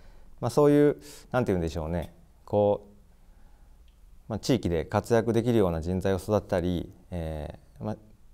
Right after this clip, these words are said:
今はその都会にどんどんこうね、あの、若手が流出していっているっていうお話もあるんですけれども、まあ、本当は近いところに素敵な大人とか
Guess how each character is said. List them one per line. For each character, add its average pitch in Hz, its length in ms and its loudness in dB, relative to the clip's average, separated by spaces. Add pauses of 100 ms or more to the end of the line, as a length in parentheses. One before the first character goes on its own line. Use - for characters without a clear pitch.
(200)
今 143 200 6
は 82 160 2
そ - 140 -14
の 85 220 -8
都 110 100 -2
会 139 160 6
に 135 100 2
ど 143 120 8
ん 120 60 4
ど 90 100 2
ん 78 100 -6
こ 87 420 0
う - 40 -6
ね、 95 160 -4 (120)
あ 90 80 -6
の、 85 260 -6 (440)
若 95 240 0
手 101 80 -2
が 95 120 4
流 104 200 2
出 104 200 -4
し - 100 -6
て 110 80 0
い - 20 2
っ 95 40 -4
て - 120 -2
い 104 40 4
る 107 60 0
っ 101 40 -2
て 101 160 -8
い 90 40 0
う - 100 -4
お 90 80 -6
話 92 260 -4
も 95 260 -4 (240)
あ 107 100 4
る 104 80 2
ん 85 60 -2
で 78 80 -4
す - 100 -14
け - 60 -8
れ 80 80 -6
ど 82 100 -6
も、 90 320 -4 (300)
ま 113 80 -4
あ、 110 40 -2
本 147 140 0
当 151 80 4
は 147 220 4 (260)
近 - 200 6
い 110 60 8
と - 100 -2
こ 101 80 -2
ろ 92 100 2
に 85 100 -2
素 - 120 -12
敵 107 180 -2
な 107 120 4
大 101 60 2
人 110 180 4
と 92 100 -4
か 85 300 -2